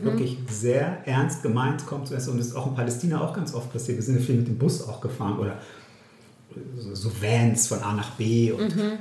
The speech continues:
Speaker 2: Leute sind eingestiegen, ausgestiegen. Mir war immer nicht ganz klar, wieso ist jetzt hier eine Haltestelle. Und,
Speaker 1: Mhm.
Speaker 2: äh, und, äh,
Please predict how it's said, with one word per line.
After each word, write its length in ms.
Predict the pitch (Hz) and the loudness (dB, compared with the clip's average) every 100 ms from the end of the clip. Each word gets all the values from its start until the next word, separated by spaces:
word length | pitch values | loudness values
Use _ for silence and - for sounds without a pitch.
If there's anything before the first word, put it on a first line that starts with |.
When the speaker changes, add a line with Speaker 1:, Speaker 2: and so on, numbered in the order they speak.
| - | -4
Speaker 2:
Leute 200 | 113 127 | -2 0
sind 120 | 127 | 0
eingestiegen, 400 | 127 120 123 117 | 2 2 0 0
ausgestiegen. 400 | 113 123 117 110 | 0 -2 -2 -2
Mir 80 | 107 | 0
war 120 | 113 | 0
immer 100 | 113 | 0
nicht 140 | 113 | 0
ganz 180 | 110 - | -2 -2
klar, 180 | 120 113 | -2 -2
wieso 160 | 104 107 | -2 -4
ist 100 | - | -6
jetzt 140 | 127 | -4
hier 100 | 104 | -4
eine 80 | 101 | -2
Haltestelle. 460 | 107 - - 104 104 | -4 -2 -2 -2 -2
Und, 260 | 214 196 | -2 0
Speaker 1:
Mhm. 40 | 214 | 0
Speaker 2:
äh, 1200 | 214 - 135 - - 131 - - - - - 139 | 0 -2 -6 -6 -8 -10 -12 -14 -18 -20 -6 0
und, 180 | 131 | 2
äh, 40 | 131 | 2